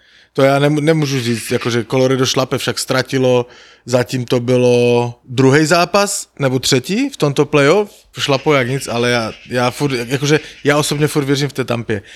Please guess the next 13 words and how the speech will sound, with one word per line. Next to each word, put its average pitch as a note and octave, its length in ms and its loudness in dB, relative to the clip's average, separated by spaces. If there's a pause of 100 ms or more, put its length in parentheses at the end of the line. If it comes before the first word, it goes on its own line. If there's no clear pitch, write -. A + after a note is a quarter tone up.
(120)
Ale C#3+ 200 2
mám E3+ 140 2
na F3 80 2
tebe E3+ 520 2 (160)
dotaz, C3 720 -2
že A#2 160 -2
kdo B2 140 -2
bude D#3+ 160 0
chytat D#3+ 300 -4
za D#3 100 0
Colorado D3+ 440 0
čtvrtý A2+ 320 -8
zápas? F#2 480 -10